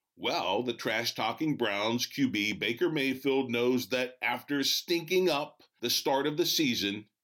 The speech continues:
it is he and his team who are now getting trashed. He said, quote, "Everybody is going to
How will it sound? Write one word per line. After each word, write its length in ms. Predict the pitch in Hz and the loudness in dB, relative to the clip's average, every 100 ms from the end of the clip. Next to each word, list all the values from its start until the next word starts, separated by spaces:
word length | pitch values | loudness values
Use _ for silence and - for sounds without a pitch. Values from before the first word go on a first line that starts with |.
| _ | _
it 160 | 113 120 | -2 0
is 220 | 127 123 | 2 0
he 560 | - 190 170 113 120 - | -2 -2 0 0 -2 -4
and 140 | 117 | -4
his 300 | 101 113 - | -2 -2 -2
team 640 | - - 233 98 76 69 - _ - | -4 -4 -2 -2 -4 -8 -16 _ -6
who 120 | 107 | -2
are 140 | 92 90 | 0 0
now 560 | 123 101 71 62 80 _ | -4 -4 -6 -8 -14 _
getting 320 | 85 82 80 98 | -6 -6 -6 -6
trashed. 760 | 117 73 60 - - - - _ _ _ _ _ _ | -4 -2 -2 -2 -4 -4 -12 _ _ _ _ _ _
He 120 | 113 | -4
said, 280 | - - 98 | 0 0 -2
quote, 380 | 139 147 170 - _ - | 0 0 0 -6 _ -2
"Everybody 840 | 160 220 247 226 190 180 175 190 | 0 0 0 0 2 2 2 2
is 160 | 165 123 | 2 2
going 440 | 120 135 139 139 | 2 2 2 2
to 120 | 135 | 0